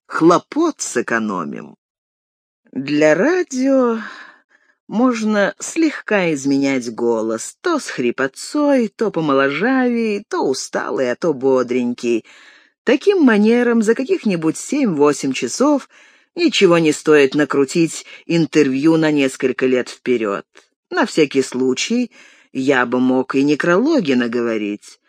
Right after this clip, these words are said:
На Кортшеда, допустим, на Подзикера, на Пливгера, может, и на Блямпа,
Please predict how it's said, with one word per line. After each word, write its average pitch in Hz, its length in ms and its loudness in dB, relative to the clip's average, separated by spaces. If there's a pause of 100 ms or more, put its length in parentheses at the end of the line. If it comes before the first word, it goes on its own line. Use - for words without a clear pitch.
(340)
На 339 140 0
Кортшеда, 135 920 0
допустим, 131 1120 -2
на 160 400 0 (100)
Подзикера, 139 1040 0 (560)
на 262 320 4
Пливгера, 151 840 2 (720)
может, 135 480 -4
и - 240 -10
на - 160 -6
Блямпа, 180 880 -2